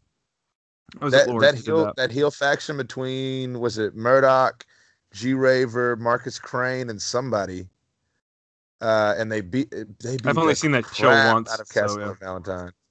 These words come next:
Speaker 2: Um, but yeah,
Speaker 1: Mm-hmm.
Speaker 2: they, they put together a really cool heel faction at the end of it, and then we didn't have any more shows, and we still haven't had any more shows. So,
Speaker 1: Yeah.
Speaker 2: well, I think we had one more after that, but,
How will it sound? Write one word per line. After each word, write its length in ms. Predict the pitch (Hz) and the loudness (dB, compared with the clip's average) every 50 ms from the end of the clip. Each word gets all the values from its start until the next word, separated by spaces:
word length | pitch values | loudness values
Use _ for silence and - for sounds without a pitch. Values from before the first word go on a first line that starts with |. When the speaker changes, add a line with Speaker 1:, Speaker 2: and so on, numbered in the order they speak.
| _ _ _ _ _ _ _ - | _ _ _ _ _ _ _ -2
Speaker 2:
Um, 400 | - 107 107 104 101 98 95 95 | 0 2 2 2 2 0 -2 -2
but 120 | 95 120 127 | -2 0 2
yeah, 140 | 139 135 123 | 4 4 4
Speaker 1:
Mm-hmm. 20 | |
Speaker 2:
they, 200 | 120 135 143 139 | 6 4 4 2
they 140 | 104 135 135 | 2 0 -4
put 180 | - - 165 - | -2 -2 -6 -4
together 280 | 151 127 139 139 131 | -2 0 0 0 0
a 40 | 120 | 0
really 200 | 113 123 135 139 | 0 -2 -2 -2
cool 220 | 120 - 139 131 120 | -2 -2 -2 -2 0
heel 180 | 113 127 127 | 0 -2 -2
faction 400 | - - 113 113 110 - - 107 | 0 0 0 0 0 -4 -8 -8
at 100 | 104 90 | -8 -6
the 140 | 104 104 107 | -6 -4 -4
end 140 | 113 117 120 | -2 0 2
of 160 | 123 123 120 | 0 2 2
it, 140 | 123 120 120 _ _ _ _ _ _ _ _ - | 0 -2 -2 _ _ _ _ _ _ _ _ -8
and 160 | - 117 113 110 | -6 -4 -2 0
then 500 | 110 110 107 107 107 107 110 107 107 104 | 2 2 2 2 0 -2 -6 -6 -4 -2
we 100 | 110 110 | 0 0
didn't 140 | 110 110 | 2 4
have 100 | 113 110 | 2 2
any 100 | 110 113 | 2 0
more 140 | 110 113 113 | -4 -4 -4
shows, 540 | 110 - 131 131 113 101 90 90 - - - - | 0 4 4 6 6 4 2 -6 -14 -20 -20 -18
and 360 | 98 - 98 95 95 92 90 | -16 -16 -14 -14 -12 -12 -10
we 100 | 92 98 | -8 -8
still 180 | 95 - - 143 | -6 0 2 4
haven't 180 | 135 120 113 104 | 4 4 2 0
had 100 | 98 95 | -2 -2
any 80 | 95 | -4
more 140 | 95 95 92 | -8 -10 -10
shows. 500 | 95 101 92 90 90 92 90 - - - 143 | -8 -6 -6 -6 -6 -8 -12 -14 -20 -20 -20
So, 180 | - - - 95 | -18 -12 -8 -4
Speaker 1:
Yeah. 100 | 90 113 | 0 4
Speaker 2:
well, 180 | 120 127 127 123 | 4 6 6 6
I 20 | 120 | 4
think 180 | - 139 123 | 0 -2 -4
we 100 | 127 123 | -2 0
had 100 | 113 107 | 0 0
one 180 | 101 110 110 110 | -2 -4 -6 -4
more 180 | 107 104 104 | -4 -2 -2
after 180 | 104 98 - 95 | -2 -2 -4 -4
that, 360 | 95 95 92 92 92 - - - | -4 -2 -2 -4 -6 -8 -8 -2
but, 220 | 107 101 98 | -2 -2 -2